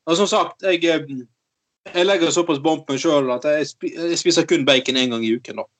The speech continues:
Ehm, for å prøve å være litt bærekraftig, for å si det sånn. Eh, men, men, men altså, det, det, altså, hvis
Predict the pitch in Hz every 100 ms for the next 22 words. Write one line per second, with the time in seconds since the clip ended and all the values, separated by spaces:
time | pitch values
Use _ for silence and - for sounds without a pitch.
0 | _ - _ _ _ _ 123 120 110 110
1 | 107 - _ _ _ _ _ _ _ -
2 | - _ _ - - 131 - 135 135 127
3 | 123 117 113 120 120 117 107 117 110 117
4 | 117 107 107 104 _ _ _ _ _ _
5 | _ 135 123 117 107 104 101 104 101 101
6 | 101 107 135 143 170 170 185 180 143 156
7 | 170 160 165 156 - 160 147 135 147 160
8 | 151 151 143 131 127 139 165 147 - -
9 | - 160 143 139 - _ _ _ _ _
10 | _ _ _ _ _ _ -